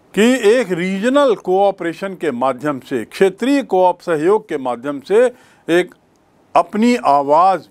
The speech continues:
विश्व मंच पर बुलंद रखें, सहयोग की भावना रखें, अपने जो मुद्दे हैं, द्विपक्षीय मुद्दे, उसे यहीं निपटाकर विश्व मंच पर हम सब एकजुट दिखें।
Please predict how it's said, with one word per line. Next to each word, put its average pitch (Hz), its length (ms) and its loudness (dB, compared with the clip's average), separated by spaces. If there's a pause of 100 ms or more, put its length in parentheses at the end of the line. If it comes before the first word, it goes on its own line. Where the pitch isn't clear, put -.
विश्व 196 280 -6
मंच 151 300 -6
पर 151 180 -4
बुलंद 127 400 -2
रखें, - 340 -14 (1040)
सहयोग 202 540 2
की 196 80 0
भावना 143 420 0
रखें, 101 340 -14 (1400)
अपने 233 360 2
जो 226 160 4
मुद्दे 165 420 -2
हैं, 208 340 -8
द्विपक्षीय 202 640 -6
मुद्दे, 202 300 -2
उसे 214 300 0
यहीं 190 300 -4
निपटाकर 175 600 -2 (260)
विश्व 196 300 -2
मंच 180 260 -6
पर 180 220 -2
हम 170 220 -4
सब 175 300 -6
एकजुट 165 460 0
दिखें। 117 360 -16